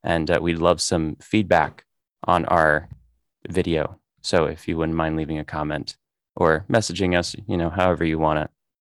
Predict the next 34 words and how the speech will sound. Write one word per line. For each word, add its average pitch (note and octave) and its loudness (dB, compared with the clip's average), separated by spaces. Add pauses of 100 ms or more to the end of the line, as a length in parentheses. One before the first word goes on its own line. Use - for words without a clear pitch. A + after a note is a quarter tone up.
(140)
do G#2+ 0
that, - -2 (400)
um, D2+ 0
we'd D#2+ -2
love D#2 2
to D#2+ -4
hear D2+ -8
from D#2 -8
you. D2 -8 (440)
So - 4 (180)
hopefully, D#2 -4 (200)
hopefully B2 4
we'll G#2 4
do F2+ 4
okay. D#2 2 (800)
Um, F#2+ 4
and, G2+ 4
uh, G2+ 4
we've G#2 2
got A2 4
a F#2 -2
very A2 4
interesting G2 -2
episode F2+ 0
here E2+ 0
because E2 -2
I F#2 -2
wanted F2+ 2
to E2+ -6
do E2+ 0
a D#2+ 0
special E2+ 0
episode D#2+ 0
for D#2 2